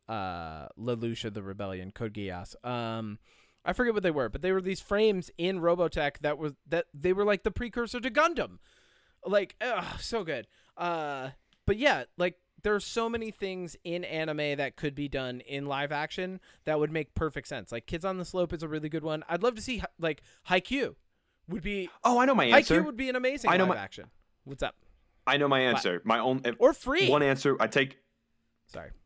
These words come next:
Speaker 2: That's a good one. I take back all my other answers because, honestly, the more I think about 'em, I'm like, "You know what? Honestly, they, they could stay in anime." Uh, the only anime live action that I, I,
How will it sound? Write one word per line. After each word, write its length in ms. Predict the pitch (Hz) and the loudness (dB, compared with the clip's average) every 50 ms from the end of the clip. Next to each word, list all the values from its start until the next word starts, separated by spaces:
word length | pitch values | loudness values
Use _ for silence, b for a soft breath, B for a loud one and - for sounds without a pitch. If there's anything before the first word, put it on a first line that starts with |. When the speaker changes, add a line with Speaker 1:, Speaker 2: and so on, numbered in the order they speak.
| _ _ _ _ | _ _ _ _
Speaker 2:
That's 160 | - 104 - | -8 -6 -6
a 40 | - | -4
good 100 | - 104 | -4 -2
one. 160 | 92 92 107 - _ - - | -2 -2 -4 -6 _ -2 0
I 80 | 120 | 0
take 220 | 131 - 156 143 143 | 2 2 2 2 2
back 160 | 147 135 - | 2 2 4
all 140 | 110 123 131 | 2 2 4
my 120 | 131 123 | 4 4
other 180 | 113 113 117 113 | 4 4 4 4
answers 380 | 113 113 110 - 139 139 139 | 2 2 2 0 -2 -2 -2
because, 380 | - - 113 - - 107 104 104 | -4 -8 -6 -2 0 0 0 2
honestly, 320 | - 101 104 104 - - | 0 0 0 0 0 -2
the 80 | 107 101 | -2 0
more 120 | 98 101 | 0 0
I 40 | 98 | 0
think 180 | 92 - 95 92 | 0 -2 -4 -2
about 240 | 95 98 98 98 | 2 2 2 2
'em, 80 | 98 95 | 2 0
I'm 80 | 95 92 | 0 0
like, 200 | 98 101 - - | 0 0 0 0
"You 20 | - | 0
know 40 | 247 | 0
what? 120 | 247 - - | 2 2 2
Honestly, 440 | 214 220 208 - - 214 202 196 202 _ _ - | 2 0 2 2 2 2 2 0 -2 _ _ -10
they, 220 | - 233 226 208 | -6 -4 -4 -2
they 140 | 208 233 208 | 0 0 0
could 100 | 156 143 | 0 -2
stay 220 | 139 - 101 92 87 _ - - | 0 -2 -2 -2 -4 _ -6 -2
in 100 | 110 104 | 0 0
anime." 300 | 92 90 90 85 87 85 - B B B B B B B B - | 0 0 0 -2 -2 -4 -4 B B B B B B B B 2
Uh, 300 | 120 127 127 123 120 110 | 4 6 6 4 4 0
the 280 | 107 110 127 131 131 - | 0 0 2 2 2 4
only 600 | - 143 156 170 185 185 180 175 165 156 143 - _ _ _ - | 2 2 2 4 4 4 2 2 2 0 -2 -6 _ _ _ -2
anime 400 | - 123 123 123 117 113 110 107 | 2 2 4 4 4 4 4 4
live 260 | 107 104 101 101 104 101 | 4 4 4 4 4 4
action 320 | 101 98 95 - - 101 | 2 2 0 -2 -2 -2
that 100 | 95 92 | -2 0
I, 160 | 90 90 87 - | 0 0 0 0
I, 120 | 95 98 | 0 -2